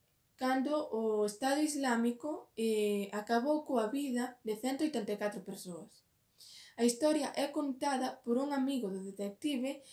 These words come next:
ambientada nunha vila que as persoas que habitan saben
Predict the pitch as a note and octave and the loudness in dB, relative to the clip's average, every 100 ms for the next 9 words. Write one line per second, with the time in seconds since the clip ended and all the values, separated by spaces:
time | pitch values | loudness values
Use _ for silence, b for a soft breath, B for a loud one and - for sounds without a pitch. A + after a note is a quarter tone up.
0 | B A#3 A#3 A#3 A#3 A#3+ G3 F#3 A#3 D4 | B 0 4 4 4 0 0 -2 2 2
1 | E4 D#4 C#4+ D#4+ A#3 F#3+ F3+ - - G#3+ | 4 2 2 2 2 -2 -6 -8 -2 -2
2 | - G3+ G3+ - A3+ C4 A3 G3+ - G#3 | -2 -8 -8 -6 -4 0 0 -2 -4 -4
3 | G3+ D4 D4 D4 D4+ B B B B B | -2 -2 -4 -6 -6 B B B B B
4 | _ _ _ _ _ - - C4+ C#4 C4+ | _ _ _ _ _ -12 -2 0 2 0
5 | C4+ | -2